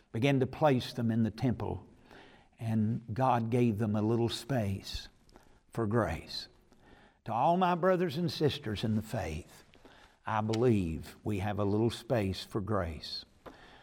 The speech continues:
Let us get humble, truly biblically based in our humility, and then Bible-driven. Let us celebrate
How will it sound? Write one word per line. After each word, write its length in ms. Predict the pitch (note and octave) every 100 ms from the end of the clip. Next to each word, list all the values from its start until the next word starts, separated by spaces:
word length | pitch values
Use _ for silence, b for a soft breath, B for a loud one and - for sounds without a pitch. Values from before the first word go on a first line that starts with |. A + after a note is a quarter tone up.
| B B B -
Let 260 | D3+ F3 D3
us 160 | B2
get 180 | - B2+
humble, 560 | - - B2 A#2+ A#2+ B2+
truly 480 | - D3 C3 B2
biblically 640 | B2+ A2+ C3 A#2 A2+ - A2+
based 540 | G2 A2 A2 A#2 -
in 160 | A#2 G#2
our 140 | G#2+
humility, 760 | G2 A#2+ G#2+ A2+ A#2+ B2 C3 C#3 - - B B B B B B B B
and 180 | D3 D3
then 340 | D#3+ D#3 D#3
Bible-driven. 1300 | B2 E3+ F#3+ E3+ D3+ B2+ C3 E3 B2+ C3 G#2+ E2+ E2 B B B B B B B B -
Let 240 | B2 D3 E3+
us 160 | D#3+
celebrate 960 | - G#3 F#3+ F#3+ E3+ E3+ D3+ C#3+ -